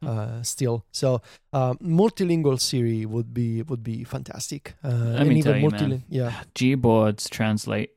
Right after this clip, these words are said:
Speaker 1: now. Uh, d-, we've
Speaker 2: I
Speaker 1: spoken about
Speaker 2: know.
Speaker 1: this, that they had a
Speaker 2: I kn-,
Speaker 1: Google Translate to Gboard.
Speaker 2: You, you mentioned it.
Speaker 1: Oh
Speaker 2: Yeah,
Speaker 1: my God, it's
Speaker 2: yeah.
Speaker 1: so, it's works so well. Like,
Speaker 2: Right?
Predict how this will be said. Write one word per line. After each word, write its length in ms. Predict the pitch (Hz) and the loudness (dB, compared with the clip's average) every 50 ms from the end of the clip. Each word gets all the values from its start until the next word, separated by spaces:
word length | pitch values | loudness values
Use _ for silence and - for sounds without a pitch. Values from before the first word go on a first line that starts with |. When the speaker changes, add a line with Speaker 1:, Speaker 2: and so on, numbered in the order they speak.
| _ _ - | _ _ -2
Speaker 1:
now. 300 | 127 117 110 113 117 113 - | 0 2 2 0 0 -2 0
Uh, 140 | - 123 120 | 0 0 0
d-, 200 | - - 123 117 | 0 -2 -4 -2
we've 160 | 131 156 165 143 | 0 2 2 4
Speaker 2:
I 40 | 160 | 6
Speaker 1:
spoken 260 | - - 208 - - | 6 6 6 6 6
about 200 | - 131 135 131 | 8 8 6 6
Speaker 2:
know. 60 | - | 6
Speaker 1:
this, 160 | 131 131 131 | 4 2 2
that 120 | - 120 117 | 2 2 4
they 80 | 117 | 6
had 80 | 117 147 | 6 6
a 40 | 165 | 6
Speaker 2:
I 20 | 180 | 6
kn-, 80 | - - | 4 4
Speaker 1:
Google 200 | 120 107 117 113 | 2 2 2 0
Translate 420 | - - 117 113 110 117 117 - | 2 2 0 2 2 2 0 0
to 60 | - | -2
Gboard. 440 | 101 101 101 98 - 104 101 104 208 | -2 -2 0 2 2 4 4 4 4
Speaker 2:
You, 360 | 208 208 208 202 196 190 185 - | 4 4 4 4 2 0 -2 -4
you 260 | - 175 147 156 185 180 | -6 -2 2 4 4 4
mentioned 600 | 160 139 131 127 127 127 123 - 143 131 127 127 | 4 2 0 0 0 -2 -2 -4 -4 -2 -2 0
it. 100 | 127 127 | 2 6
Speaker 1:
Oh 200 | 135 139 135 131 | 6 8 8 8
Speaker 2:
Yeah, 60 | 120 220 | 8 6
Speaker 1:
my 120 | 104 101 | 4 2
God, 300 | 95 - 113 101 95 95 | 0 0 0 0 2 0
it's 140 | - 127 123 | 0 -2 -2
Speaker 2:
yeah. 180 | 127 110 101 | -2 -4 -4
Speaker 1:
so, 40 | 98 - | -2 2
it's 380 | 135 143 - - - - - - | 2 2 2 2 0 0 0 0
works 380 | 131 131 127 117 104 - - | 4 4 6 6 4 2 -2
so 200 | - - 104 101 | -4 -2 -2 -2
well. 340 | 98 101 98 98 101 104 107 | -2 0 0 0 0 0 0
Like, 180 | 110 117 110 123 | -2 0 0 2
Speaker 2:
Right? 400 | 135 139 151 175 202 233 262 254 | 4 4 6 6 4 4 2 -2